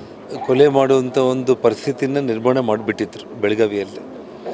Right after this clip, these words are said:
ಅವ್ರನ್ನ ಯಾವ ರೀತಿ ನಡ್ಕೊಂಡ್ರು ಅನ್ನೋದನ್ನ ನೋಡಿದ್ದೀರಿ. ಯಾವ ರೀತಿ ಕಾಡಲ್ಲಿ ತಗೊಂಡೋಗಿ ಇಡೀ ನಾಲ್ಕು ಜಿಲ್ಲೆಗಳಲ್ಲಿ ಕತ್ತಲಲ್ಲಿ ಓಡಾಡಿಸಿ,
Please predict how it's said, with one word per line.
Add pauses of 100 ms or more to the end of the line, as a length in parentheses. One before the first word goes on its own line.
(240)
ಅವ್ರನ್ನ
ಯಾವ
ರೀತಿ
ನಡ್ಕೊಂಡ್ರು
ಅನ್ನೋದನ್ನ
ನೋಡಿದ್ದೀರಿ. (680)
ಯಾವ
ರೀತಿ
ಕಾಡಲ್ಲಿ
ತಗೊಂಡೋಗಿ
ಇಡೀ
ನಾಲ್ಕು
ಜಿಲ್ಲೆಗಳಲ್ಲಿ
ಕತ್ತಲಲ್ಲಿ
ಓಡಾಡಿಸಿ,